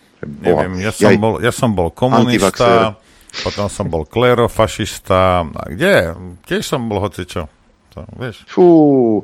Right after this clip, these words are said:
Speaker 1: ja už čo všetko som bol, ale to podľa doby, ktorá prichádza. No ale u Šnídla, u Šnídla si si posedel, a najmä preto, že si na tej Ukrajine fyzicky bol.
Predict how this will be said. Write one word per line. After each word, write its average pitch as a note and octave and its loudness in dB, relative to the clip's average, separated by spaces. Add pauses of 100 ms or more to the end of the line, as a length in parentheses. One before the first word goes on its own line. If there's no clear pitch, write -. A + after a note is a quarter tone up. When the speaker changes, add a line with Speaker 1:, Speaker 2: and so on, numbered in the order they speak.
(320)
Speaker 1:
ja G2+ 4
už - -4
čo G3 4
všetko E3+ -4
som G2+ -4
bol, A2+ 4
ale A2+ 2
to D3 -4
podľa C3+ 2
doby, F2+ -2
ktorá F2 -2
prichádza. A2 -2 (400)
No D3+ 4
ale C#3 4
u C3+ 0
Šnídla, C3+ 2
u C3 -4
Šnídla C3+ 0
si C3 -6
si A#2+ -2
posedel, C3 2
a D2+ -2
najmä A#2 2
preto, A2+ 2
že A2+ 0
si A#2 0 (120)
na A2 0
tej G#2+ 4
Ukrajine G#2 0
fyzicky - -4
bol. C2+ 0